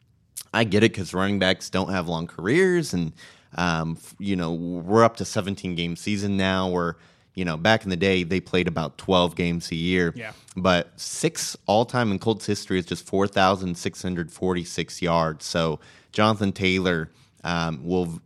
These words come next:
Speaker 1: you know, by the time he's done being a Colt, will be very, very high, if not the top, in many rushing st-, categories for Indianapolis.
Speaker 2: I-, in spite of the, the great running backs that have been a, a Colt in the past, y-, y-, y-, you make a good point that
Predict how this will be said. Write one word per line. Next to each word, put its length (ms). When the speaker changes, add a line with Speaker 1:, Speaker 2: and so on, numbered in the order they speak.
Speaker 1:
you 160
know, 200
by 240
the 100
time 260
he's 160
done 260
being 200
a 60
Colt, 280
will 120
be 160
very, 460
very 340
high, 240
if 240
not 260
the 140
top, 480
in 360
many 240
rushing 440
st-, 260
categories 640
for 220
Indianapolis. 680
Speaker 2:
I-, 40
in 420
spite 300
of 160
the, 280
the 80
great 300
running 220
backs 240
that 100
have 140
been 440
a, 200
a 80
Colt 340
in 80
the 80
past, 380
y-, 80
y-, 100
y-, 80
you 460
make 160
a 60
good 220
point 300
that 220